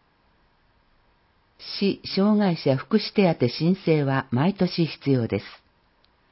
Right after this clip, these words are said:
問い合わせ、障害福祉課。電話、二三五四八一三。市障害者福祉手当は、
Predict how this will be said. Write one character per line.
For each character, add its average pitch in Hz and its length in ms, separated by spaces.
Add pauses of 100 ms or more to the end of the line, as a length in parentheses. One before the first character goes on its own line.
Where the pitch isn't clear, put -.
(680)
問 185 240
い 175 60
合 151 80
わ 143 200
せ、 123 300
障 185 280
害 175 200
福 143 220
祉 - 160
課。 110 220 (680)
電 143 300
話、 131 240 (240)
二 196 340
三 117 300
五 101 260 (420)
四 196 280
八 196 180 (240)
一 98 100 (200)
三。 107 280 (1700)
市 - 320
障 208 260
害 196 180
者 139 160
福 - 180
祉 - 160
手 165 180
当 113 180
は、 104 180